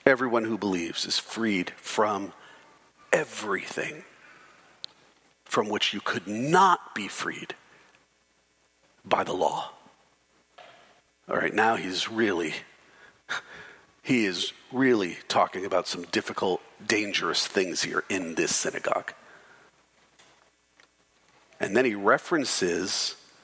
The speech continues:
prophets. Boy, does he know the Old Testament. He references prophets in verse forty-one that talk about rejecting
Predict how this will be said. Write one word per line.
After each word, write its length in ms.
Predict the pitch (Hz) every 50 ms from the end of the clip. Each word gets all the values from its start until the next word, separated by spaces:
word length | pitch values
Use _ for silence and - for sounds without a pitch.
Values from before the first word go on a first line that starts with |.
| - - _ _
prophets. 640 | - - - 120 123 135 139 - - - - - -
Boy, 200 | - - 117 117
does 160 | - 80 -
he 100 | - 101
know 180 | 98 98 101 101
the 100 | 92 92
Old 140 | 90 87 -
Testament. 500 | - 95 87 - - - 123 - - - - - - - - - - - - - -
He 120 | - 120
references 840 | 110 110 104 104 120 135 143 - - 156 123 107 - - 101 92 -
prophets 800 | - - - - 131 135 135 127 - - 78 87 - - - - -
in 140 | 117 101 90
verse 260 | 90 101 95 - -
forty-one 540 | - - 123 120 104 104 104 104 110 107 101
that 180 | 98 98 -
talk 380 | - - - 123 127 120 - -
about 480 | - 104 - - 98 90 85 87 95 - - - - - - - - - - -
rejecting 1040 | - 104 101 87 - - - - 120 131 131 131 - - - 95 82 80 98 104